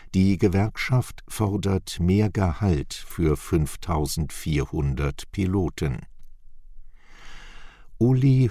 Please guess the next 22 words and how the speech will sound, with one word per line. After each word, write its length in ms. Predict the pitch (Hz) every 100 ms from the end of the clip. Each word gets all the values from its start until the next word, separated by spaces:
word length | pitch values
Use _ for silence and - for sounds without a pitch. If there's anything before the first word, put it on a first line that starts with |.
| -
Hoeneß 680 | 135 120 78 67 - - -
kehrt 340 | - 87 87
zurück 760 | - - - 92 90 131 - -
an 260 | 110 107 98
Spitze 800 | - - 92 - - 95 92 87
des 380 | 87 87 - -
F 320 | 80 - -
C 340 | - - 76 69
Bayern. 600 | 69 90 90 71 64 - - - - - - - -
Uli 500 | 123 143 143 139 131 -
Hoeneß 580 | 147 135 87 78 69 -
ist 360 | 110 - - 78
wieder 360 | 98 101 104
Präsident 1000 | - - 101 85 90 82 101 123 - -
des 300 | 110 - -
F 260 | 98 90 -
C 300 | - 90 82
Bayern 540 | 80 78 78 78 78
München. 560 | 95 95 - - 71 - - - - - - - -
Der 280 | 78 78
vierundsechzigjährige 1900 | 80 - 92 98 - 98 90 92 104 - - 127 - 117 120 123 117 - 107
wurde 520 | 90 101 92 98 98